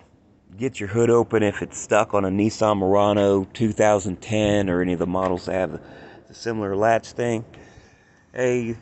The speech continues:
uh, this is me. Uh, you know, got my voice back a couple days ago, so I figured I'd make a video with it, see how it goes. All right, so what we had going on here is the latch. I took three bolts out. There's a bolt here, a bolt here,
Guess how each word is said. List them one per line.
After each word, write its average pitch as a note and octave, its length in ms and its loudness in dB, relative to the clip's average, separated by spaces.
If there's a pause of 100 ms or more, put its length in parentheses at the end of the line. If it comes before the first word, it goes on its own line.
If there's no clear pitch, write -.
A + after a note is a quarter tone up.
(140)
uh, A2 200 -6
this A#2 240 -10
is A2+ 120 -14
me. B2+ 360 -6 (180)
Uh, G2+ 280 -6 (760)
you G#2 60 -14
know, A2 60 -12
got G#2+ 160 -6
my A#2 160 -8
voice A2 320 -8
back A#2 280 -6
a A#2+ 60 -16
couple A2+ 240 -8
days A2+ 300 -8
ago, A2 180 -4
so G#2+ 160 -10
I G2+ 60 -10
figured G#2+ 260 -6
I'd G#2+ 80 -4
make G#2+ 180 -8
a G2 40 -18
video A2 340 -8
with G#2+ 240 -6
it, G2 100 -18
see - 140 -18
how G#2 140 -6
it F#2+ 100 -10
goes. A2 340 -8 (560)
All - 80 0
right, B2 220 2
so C#3+ 260 -8 (440)
what - 100 -10
we D#3 80 -4
had F3+ 180 0
going D3 240 2
on C3 200 2
here B2 280 -2
is G2+ 160 -4
the F#2 100 -2
latch. B2 520 0 (840)
I - 100 -20
took C3+ 180 -6 (540)
three D3 200 -2
bolts C#3+ 340 0
out. B2+ 300 4
There's G#2 180 -6
a F2+ 40 -12
bolt G2 280 -2
here, C3+ 400 0 (440)
a - 60 -20
bolt G#2+ 340 -6
here, C3+ 440 -2